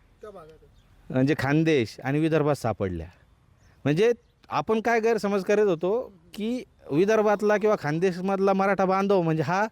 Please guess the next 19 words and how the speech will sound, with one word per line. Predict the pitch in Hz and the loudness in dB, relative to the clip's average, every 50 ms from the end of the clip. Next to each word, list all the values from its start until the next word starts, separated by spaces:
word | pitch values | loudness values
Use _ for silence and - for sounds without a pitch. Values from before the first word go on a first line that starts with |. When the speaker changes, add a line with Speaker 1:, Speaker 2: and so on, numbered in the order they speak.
| _ - | _ -2
Speaker 2:
ओबीसी | - 185 202 202 220 180 - 208 | 0 2 2 2 0 0 0 -2
ते, | 170 - 113 - - _ _ _ - - - | -2 -2 -6 -6 -8 _ _ _ -20 -10 -6
हा | - | -4
असं | 180 156 - 196 | -4 -2 -2 -2
नाही | 190 196 208 | 0 2 2
आहे | 202 156 | 2 2
सर. | - - 196 - - - - - - | 0 -4 -10 -12 -12 -20 -14 -6 -4
अगोदर | - 117 131 135 156 170 165 185 196 196 | -2 -2 0 0 0 2 2 2 2 2
म्हणजे | 160 151 139 151 175 156 | 0 -2 -2 -2 -2 -2
ज्यांना | 135 117 - 107 127 135 151 156 165 170 160 143 | -4 -8 -6 -4 -2 0 0 0 0 0 0 -2
अभ्यास | 143 139 143 165 156 139 | -2 0 0 0 0 2
होता, | 151 123 104 113 | 0 -2 -2 -2
म्हणजे | 110 120 123 156 - - - - 135 | -4 -2 -2 -2 -2 -4 -6 -8 -4
अवेअरनेस | 127 135 160 190 208 214 214 214 202 - | -2 0 2 2 2 2 2 0 -2 0
नव्हता | 190 170 156 120 120 | 0 -2 0 -2 -2
ना, | 123 170 156 107 _ _ - - _ - 117 | -4 -4 -6 -10 _ _ -20 -20 _ -12 -6
जरांगे | 110 143 156 180 196 202 202 214 220 | -2 0 0 0 0 0 0 0 0
पाटलांमुळं | - - 180 185 180 180 - 208 220 233 226 226 226 226 233 233 240 - - 185 | 0 0 0 -2 -2 -2 0 0 0 2 2 0 0 0 0 0 0 -2 -4 -8
आ-, | - - 143 | -10 -8 -8